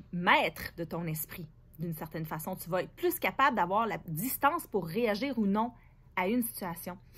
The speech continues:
Ça fait exactement comme quand il y a du sable dans un,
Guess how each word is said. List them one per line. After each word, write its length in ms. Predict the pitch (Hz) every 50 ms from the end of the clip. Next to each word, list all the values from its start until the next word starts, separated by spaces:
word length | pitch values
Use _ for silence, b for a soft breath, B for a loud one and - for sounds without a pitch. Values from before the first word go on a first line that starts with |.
| B B B B
Ça 180 | B - 240 220
fait 160 | 226 - 349
exactement 540 | 320 240 269 320 320 - 269 233 220 240 294
comme 260 | 294 - 220 190 185
quand 300 | - - - 240 254 277 - -
il 60 | 185
y 40 | 170
a 60 | 165
du 140 | 160 151 165
sable 580 | 156 - - 240 214 226 226 196 160 165 - - -
dans 340 | - 160 170 170 170 165 180
un, 320 | 170 160 160 151 151 143